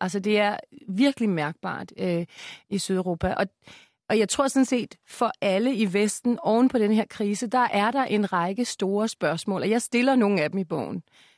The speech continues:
Jeg siger, "Hvorfor kunne I ikke se den her krise, altså fire minutter før, at det hele ramler, var der ikke nogen, der kunne se den?" Øhm, og hvis I ikke kunne se den, betyder det så, at der ikke er nogen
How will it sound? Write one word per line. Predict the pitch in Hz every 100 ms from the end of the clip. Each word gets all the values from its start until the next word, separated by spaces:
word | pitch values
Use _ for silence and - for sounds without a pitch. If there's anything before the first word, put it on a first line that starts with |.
| _
Jeg | 202 220
siger, | - 202 165 147 - _ _ _ _ 165
"Hvorfor | 196 233 254
kunne | 214
I | 170
ikke | 190 -
se | 208 -
den | 185
her | 190
krise, | - 180 170 - -
altså | 151 156
fire | - 208
minutter | 208 190 170 185
før, | - 170 151 - _ _ -
at |
det | 170
hele | 170 175 180
ramler, | 147 147 151 180 - _
var | 156 160
der | 151
ikke | 175
nogen, | 180 160
der | 170
kunne | -
se | 165 - -
den?" | 185 - _ _ _ _ _ -
Øhm, | 180 165 165 - -
og | 190
hvis | 185 190 - - - _
I | 233 254
ikke | 196 -
kunne | 220
se | - 202 180
den, | 175 190 -
betyder | 180 - 190
det | 175 180
så, | 185 165 156 _ _ _ _
at | 160 151 160
der | 143
ikke | 254 285
er | 233
nogen | 196 233 330 302